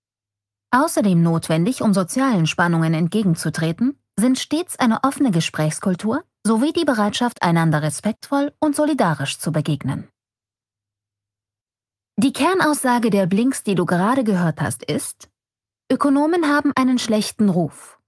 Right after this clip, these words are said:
Dabei könnten ihre Analysen helfen, dringende Probleme zu lösen. Vom Kampf gegen die wachsende wirtschaftliche Ungerechtigkeit,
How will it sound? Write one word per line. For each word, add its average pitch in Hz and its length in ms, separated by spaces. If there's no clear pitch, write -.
Dabei 139 200
könnten 190 320
ihre 175 200
Analysen 180 480
helfen, 214 440
dringende 165 380
Probleme 165 480
zu - 140
lösen. - 440
Vom 277 220
Kampf 339 340
gegen 190 240
die 160 140
wachsende 208 440
wirtschaftliche - 600
Ungerechtigkeit, 170 1000